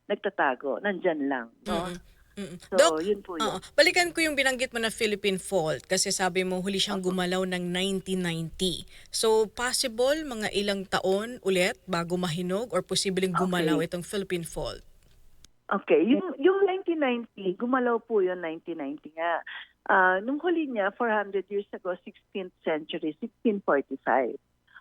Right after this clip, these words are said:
Speaker 1: Okay? Tapos, yung, yun yung segment sa Nueva Ecija. Meron siyang segment sa Quezon Province,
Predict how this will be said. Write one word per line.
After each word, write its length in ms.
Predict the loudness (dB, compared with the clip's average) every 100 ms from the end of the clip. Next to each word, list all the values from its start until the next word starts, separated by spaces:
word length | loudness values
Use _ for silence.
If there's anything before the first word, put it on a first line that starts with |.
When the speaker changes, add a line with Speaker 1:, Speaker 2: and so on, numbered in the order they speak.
| _ -10
Speaker 1:
Okay? 400 | -6 0 2 2 -2 -16 -20 -20 0
Tapos, 400 | 0 4 4 2
yung, 320 | -8 -8 -8 -4
yun 240 | -4 -2
yung 80 | -2
segment 480 | -2 -4 -4 -6 -6
sa 80 | -8
Nueva 320 | -6 -6 -6
Ecija. 640 | -8 -8 -10 -8 -6 -8 -10 _ _ _ _ _
Meron 320 | 2 4 2 -4
siyang 180 | -8 -2
segment 560 | -2 -2 -8 -10 -10 -14 -6
sa 320 | -2 0 -2
Quezon 400 | -4 -4 -4 -10 -6
Province, 480 | -2 -2 -4 -8 -10